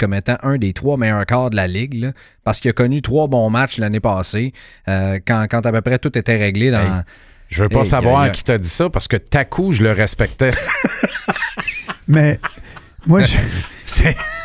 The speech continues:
Speaker 3: un, j'ai, j'écouterai pas la game comme vous, messieurs, mais amateur de stats, j'aime bien sortir les stats. Euh, Broncos,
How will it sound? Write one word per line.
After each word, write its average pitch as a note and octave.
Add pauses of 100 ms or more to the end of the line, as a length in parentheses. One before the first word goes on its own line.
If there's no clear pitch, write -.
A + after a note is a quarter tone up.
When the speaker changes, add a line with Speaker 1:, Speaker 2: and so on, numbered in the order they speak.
(120)
Speaker 3:
un, F#3
j'ai, D#3+
j'écouterai D3
pas F3
la D3+
game E3
comme D3
vous, G3
messieurs, G3+ (100)
mais D#3+
amateur G3
de F3
stats, - (200)
j'aime C#3+
bien D3
sortir C#3+
les C#3
stats. F#3 (600)
Euh, D3+
Broncos, F3+